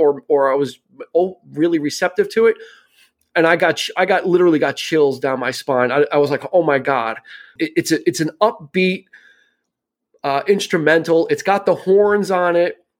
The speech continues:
It's got Phil, you know, it's got Phil just pl-, playing the drums and, and just a whole, a, a really band effort. And, and yeah, it's not progressive. It's not like his gen-, it's not like, oh, he's doing a little Genesis thing.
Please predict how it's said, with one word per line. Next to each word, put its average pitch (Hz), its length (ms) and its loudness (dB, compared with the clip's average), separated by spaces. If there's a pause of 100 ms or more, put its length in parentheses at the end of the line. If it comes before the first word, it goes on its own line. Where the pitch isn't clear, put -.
(180)
It's 151 160 -2
got 151 220 -2
Phil, 190 400 0
you 170 80 0
know, 147 80 2
it's 143 100 -2
got 165 160 -4
Phil 196 240 2
just - 220 -6
pl-, - 200 -18
playing 202 400 0
the 156 80 2
drums 160 480 2
and, 156 100 0
and 147 100 -2
just 180 180 -6
a 160 80 -4
whole, 160 360 -2
a, 151 80 0
a 143 180 -4
really 202 260 0
band 151 500 0
effort. 156 460 -4 (320)
And, 190 120 2
and 233 180 2
yeah, 254 240 2
it's 160 220 -6
not 226 160 2
progressive. 208 500 0
It's 165 140 -4
not 170 240 0
like 175 200 0
his 151 260 -4
gen-, 165 260 0
it's - 180 -4
not 165 120 -2
like, 175 120 2
oh, 175 160 2
he's 151 140 -2
doing 160 240 0
a 147 40 6
little 147 180 2
Genesis 220 500 -4
thing. 127 320 -4